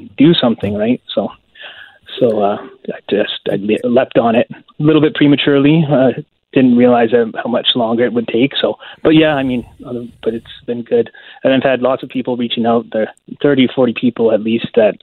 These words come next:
wanna go over there. Some veterans are offering to give me some training before I go, give me supply lists. Um, yeah, so people, people are really,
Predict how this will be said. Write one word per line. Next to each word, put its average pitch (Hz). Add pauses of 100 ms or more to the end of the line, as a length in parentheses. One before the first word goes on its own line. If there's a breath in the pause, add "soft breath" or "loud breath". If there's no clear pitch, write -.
(120)
wanna 120
go 117
over 117
there. 117 (440 loud breath)
Some 120
veterans 117
are 110
offering 113
to 110 (320)
give 127
me 117
some 117
training 120
before 117
I 113
go, 117
give 120
me 113
supply 113
lists. 113 (500 loud breath)
Um, 104 (360)
yeah, -
so 104 (120)
people, 123
people 123
are 110
really, 113